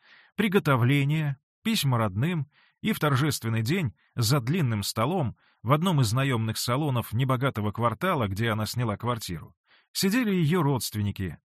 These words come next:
приехавшие за сотни километров из деревни и привёзшие с собой воскресные костюмы и обветренные крестьянские неподвижные лица.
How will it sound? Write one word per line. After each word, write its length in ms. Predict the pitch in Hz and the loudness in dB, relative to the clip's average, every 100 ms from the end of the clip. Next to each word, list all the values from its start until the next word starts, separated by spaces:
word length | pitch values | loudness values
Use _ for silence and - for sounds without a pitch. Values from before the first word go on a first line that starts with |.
| - | -2
приехавшие 680 | 123 151 170 147 113 139 127 | 0 2 2 -2 -2 -2 -2
за 160 | 120 | -2
сотни 360 | 120 175 175 139 | -2 -4 -2 -4
километров 600 | 123 113 117 151 120 113 | -2 -2 -2 -2 -4 -4
из 140 | 117 | -4
деревни 580 | 98 117 101 82 73 67 _ _ _ - | -2 -2 -2 -4 -8 -18 _ _ _ 0
и 120 | 143 | 2
привёзшие 580 | 143 143 180 - 135 123 | 4 2 0 -2 -2 -2
с 60 | |
собой 360 | - 131 160 160 | 0 -2 0 -2
воскресные 600 | 120 - 143 131 - 117 | -2 -2 -4 -4 -2 -4
костюмы 640 | 113 107 - 202 165 127 - - | -2 -6 -4 -2 0 -2 -4 -12
и 100 | 160 | -2
обветренные 840 | 170 117 90 143 175 139 123 120 110 | 0 0 0 -2 0 0 0 0 -2
крестьянские 760 | 104 98 - 131 127 - 113 | -2 -4 -4 -2 -2 -4 -2
неподвижные 680 | 104 92 90 104 95 95 87 | -2 -4 -4 -2 -2 -4 -4
лица. 400 | 80 71 - - | -6 -10 -12 -14